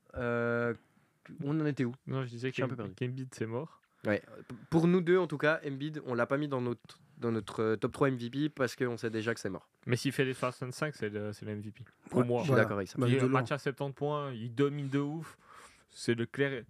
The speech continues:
Speaker 2: visuellement, c'est le, c'est le M V P.
Speaker 1: Euh, visuellement, hmm, je, je, je suis non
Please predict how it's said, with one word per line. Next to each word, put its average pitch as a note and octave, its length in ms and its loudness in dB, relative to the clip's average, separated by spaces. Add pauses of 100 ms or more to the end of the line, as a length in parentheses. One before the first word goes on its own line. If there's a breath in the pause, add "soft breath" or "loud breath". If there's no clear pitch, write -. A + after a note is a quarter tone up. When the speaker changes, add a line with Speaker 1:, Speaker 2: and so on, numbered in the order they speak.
Speaker 2:
visuellement, C#3+ 540 2
c'est A#2+ 160 -6
le, G#2 480 -2
c'est A2 140 -8
le G#2+ 80 -2
M G#2+ 120 -4
V G#2 120 -8
P. - 180 -12 (760 loud breath)
Speaker 1:
Euh, G#2+ 100 6
visuellement, A2 840 0 (220)
hmm, G2 340 -10
je, G2 160 -12 (240)
je, G2+ 60 -12 (180)
je F#2+ 60 -20
suis G2+ 80 -12
non G2+ 100 -6